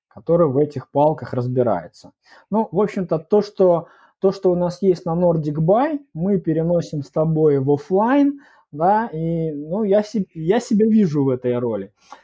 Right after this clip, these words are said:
Что касается дорожки, ну, не знаю. М, э,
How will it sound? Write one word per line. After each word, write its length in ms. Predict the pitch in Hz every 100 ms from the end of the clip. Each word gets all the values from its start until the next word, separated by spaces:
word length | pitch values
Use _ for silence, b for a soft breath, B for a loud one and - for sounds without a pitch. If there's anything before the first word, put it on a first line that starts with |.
| B B
Что 280 | - - 208
касается 600 | 220 208 226 208 208 214
дорожки, 680 | 185 208 254 277 - 151 117 _ B B -
ну, 100 | 240
не 120 | 269
знаю. 520 | 180 190 156 110 104 -
М, 580 | 147 139 143 135 127 131 _ b b b b -
э, 720 | 147 143 139 139 139 131